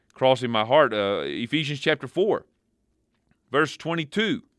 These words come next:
"Put off concerning the former conversation the old man which is corrupt according to the deceitful lust, and be renewed in the spirit of your mind, and that you put on the new man, which after God is created in righteousness and true holiness." It's the same idea.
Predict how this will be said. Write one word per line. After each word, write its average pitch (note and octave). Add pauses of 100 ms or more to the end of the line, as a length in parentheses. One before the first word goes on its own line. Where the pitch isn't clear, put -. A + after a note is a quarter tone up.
(760)
"Put F3+
off F#3+
concerning D3
the A#2
former C#3+
conversation A#2
the G2+
old C3+
man A2+
which A2
is G2+
corrupt A#2
according A2+
to G#2+
the G2
deceitful G2
lust, D3 (280)
and C3+
be F#3
renewed F3
in C3+
the B2+
spirit E3
of D#3
your D3
mind, C#3 (460)
and C3+
that D#3
you D#3
put F3
on F3
the C#3
new E3
man, G#2 (320)
which C3+
after D#3
God C#3
is D3
created C#3
in A2+
righteousness C3
and G#2+
true C#3+
holiness." D3+
It's B2
the C#3+
same G3
idea. C#3